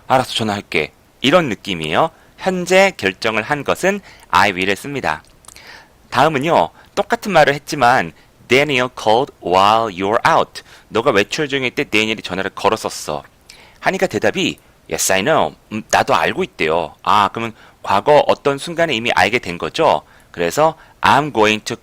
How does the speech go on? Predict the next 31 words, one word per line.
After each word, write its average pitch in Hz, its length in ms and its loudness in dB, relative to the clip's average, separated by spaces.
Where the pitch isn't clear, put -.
call 92 160 -4
him 92 140 -10
back." 98 420 -2
어, 87 180 0
다시 98 260 -2
전화를 104 380 0
걸 92 180 -6
거야. 85 480 2
이렇게 - 340 -4
얘기를 92 260 -4
하네요. 92 360 -4
그러면 101 220 -10
지금보다는 120 760 -2
전에, 92 540 0
과거에 92 600 2
결정을 92 480 -4
이미 87 200 -6
내렸다라고 90 1200 -2
보시면 92 380 -6
되겠습니다. 76 640 -8
"Anna 139 480 2
is 110 240 -2
in 113 100 -4
the 107 180 -6
hospital." 80 540 -4
어, 104 160 -2
애나가 117 560 2
지금 104 340 -6
병원에 110 400 -4
입원 104 320 -4
중이래. 80 520 -6